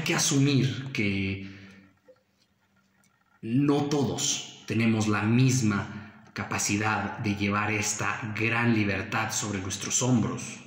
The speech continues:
Y esta es una realidad y una verdad que a pocas personas les gusta admitir. Pero tenemos que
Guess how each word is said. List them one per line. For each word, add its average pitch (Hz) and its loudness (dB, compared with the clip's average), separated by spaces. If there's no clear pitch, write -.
Y 131 0
esta 135 0
es 131 0
una 135 6
realidad 107 0
y 107 0
una 110 2
verdad 101 -4
que 117 -4
a 107 -2
pocas 151 -2
personas - 0
les 101 -2
gusta 101 -2
admitir. 98 -4
Pero 135 0
tenemos 131 4
que 127 -2